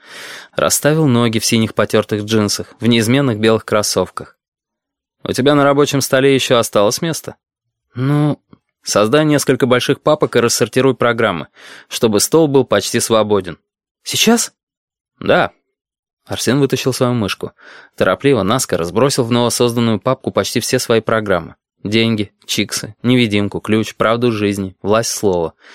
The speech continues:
вечно включенный фильтр, еще какую-то мелочь.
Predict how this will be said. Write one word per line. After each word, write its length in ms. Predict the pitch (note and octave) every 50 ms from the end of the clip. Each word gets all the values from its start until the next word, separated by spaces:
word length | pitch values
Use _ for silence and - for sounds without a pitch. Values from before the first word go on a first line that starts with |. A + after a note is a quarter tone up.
| - - - _ -
вечно 260 | G#2+ C3 - - -
включенный 460 | - - A2+ A2 - - B2+ B2 B2
фильтр, 440 | A2+ - - A2+ G#2 - - G2+ - _ -
еще 280 | A2+ A2+ - - A#2+
какую-то 340 | A2 A2+ G2+ - G2 F#2+ - F#2+
мелочь. 380 | G2 F#2+ F#2 F2+ E2+ - -